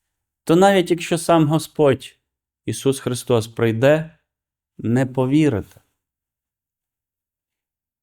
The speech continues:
І Христос прийде вдруге не так, як перший раз. Вперше Він прийшов вчинити суд над пеклом,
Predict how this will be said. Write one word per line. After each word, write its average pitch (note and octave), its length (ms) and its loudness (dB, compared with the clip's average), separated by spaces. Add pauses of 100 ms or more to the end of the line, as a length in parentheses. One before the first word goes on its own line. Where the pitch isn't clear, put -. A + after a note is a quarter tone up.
І C3+ 60 -8
Христос F3 540 2
прийде E3+ 400 4
вдруге E3+ 540 4
не D#3 220 4
так, D3+ 320 0
як D3 180 -4
перший A#2+ 460 -2
раз. F#2 380 -10 (760)
Вперше D#3+ 580 0
Він C#3+ 200 2
прийшов D3+ 680 0 (920)
вчинити D3 600 2
суд E3 400 2
над C3+ 280 0
пеклом, A2 720 0